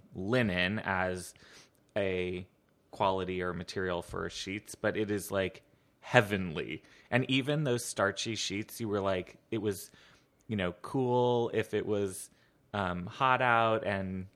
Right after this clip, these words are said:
vice versa. And it just, you know, it was the best. So I now am all about linen sheets. Um, I've been recently getting them from Restoration Hardware.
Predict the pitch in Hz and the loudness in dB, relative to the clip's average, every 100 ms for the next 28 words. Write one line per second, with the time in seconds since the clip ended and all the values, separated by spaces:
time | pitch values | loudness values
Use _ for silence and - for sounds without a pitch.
0 | - 101 95 - 120 113 - 107 104 101 | -6 -4 -4 -4 -4 -2 0 2 4 2
1 | - - - 104 101 - 101 - - - | -4 -20 -6 -2 -2 -2 -6 -6 -8 -10
2 | 90 92 87 - - - - - - 80 | -6 -4 -4 -6 -18 -20 -20 -16 -10 -6
3 | 107 101 92 87 101 - - - 120 113 | -4 -4 -6 -2 0 0 -2 6 8 6
4 | - - - 123 131 131 131 117 107 104 | 2 -6 4 6 6 4 4 6 6 6
5 | 104 104 101 98 98 98 98 95 92 - | 4 4 4 4 2 2 0 0 -2 -2
6 | 95 95 - - - 98 98 95 95 90 | -2 -2 -6 -14 -6 0 0 0 -2 -2
7 | 101 98 101 101 101 107 101 95 101 95 | 0 0 -2 -4 -4 -6 -6 -4 -4 -2
8 | 95 92 90 - _ 101 95 92 90 - | -4 -6 -10 -18 _ 0 0 0 -4 -4
9 | 98 92 92 90 92 92 _ _ _ _ | 0 0 0 -2 -4 -6 _ _ _ _
10 | _ - - - 117 - 110 107 104 107 | _ -14 -12 0 2 2 0 0 0 2
11 | 98 92 87 92 139 | 2 2 2 2 -2